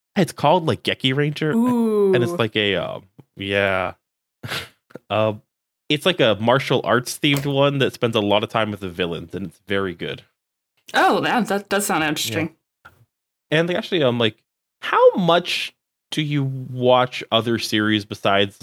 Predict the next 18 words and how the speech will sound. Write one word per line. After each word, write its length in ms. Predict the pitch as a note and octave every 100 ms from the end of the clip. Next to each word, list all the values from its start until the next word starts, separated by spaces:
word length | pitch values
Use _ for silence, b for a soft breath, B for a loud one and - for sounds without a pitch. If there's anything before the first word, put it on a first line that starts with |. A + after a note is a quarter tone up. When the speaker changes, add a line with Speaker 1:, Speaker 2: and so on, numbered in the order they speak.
| G2 G#2
Speaker 1:
like, 120 | G2+
Kamen 180 | A2 F#2+
Rider, 240 | F#2 -
Pocky, 400 | - - - - -
actually? 340 | F#2+ - F2+ - _ _ _ _ _ b b b _
Speaker 2:
Um, 520 | B3+ C#4 C#4 C4+ B3+ - _ _ _
I've, 420 | C4 C4+ B3+ A3 _ -
I've 180 | A3+
watched 360 | A#3+ D4+ G4 -
at 140 | B3
this 160 | A#3+ A3+
point 400 | - A3+ G#3+ - -
more 360 | G3+ G#3 G#3+
Kamen 420 | G#3 A3+ F3+ F#3 F3+
Rider 340 | E3+ F3 F3
than 160 | F3 F3
I 100 | F3
have 540 | F3 F3 F3 F3 E3+